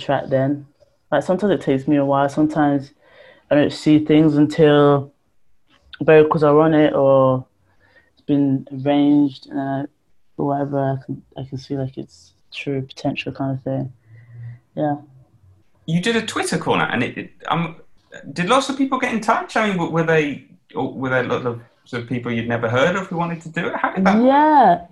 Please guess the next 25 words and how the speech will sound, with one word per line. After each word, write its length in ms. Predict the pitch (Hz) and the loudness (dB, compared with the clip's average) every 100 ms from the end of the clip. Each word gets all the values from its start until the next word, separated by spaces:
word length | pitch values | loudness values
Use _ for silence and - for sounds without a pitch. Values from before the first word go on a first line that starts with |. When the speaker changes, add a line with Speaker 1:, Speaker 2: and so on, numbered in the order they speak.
| - _ _ _ _ | -20 _ _ _ _
Speaker 1:
I 60 | - | -2
mean, 180 | 233 240 | 0 0
Todd 240 | - 247 | 0 4
Astor 280 | 254 302 302 | 4 4 6
I'd 120 | 208 | 6
never, 480 | 190 175 170 165 - | 6 6 8 6 6
like, 200 | 165 160 | 4 4
heard 200 | 165 190 | 4 4
of 100 | 196 | 4
before. 420 | 170 165 - 165 151 | 2 0 4 6 8
Like, 220 | 156 147 | 6 6
um, 480 | 156 156 151 147 151 _ - | 6 6 6 4 0 _ -6
he 300 | 175 190 202 | 0 2 4
was 260 | 202 196 | 4 2
recommended 520 | 185 190 - 175 190 - | 0 -2 0 2 2 2
to 120 | 156 | 0
me 100 | 156 _ - | 0 _ 0
by 200 | 160 156 | 4 4
a 60 | |
few 540 | 156 170 156 151 147 147 - _ _ | 2 0 2 2 0 -6 -20 _ _
Manchester 560 | 165 175 175 160 - 147 | 0 2 0 -4 -6 -6
people 400 | 147 151 147 143 | -2 -2 -2 -4
that 140 | 139 | -2
I 140 | 143 135 | 0 0
know, 400 | 143 139 135 | -2 -2 -6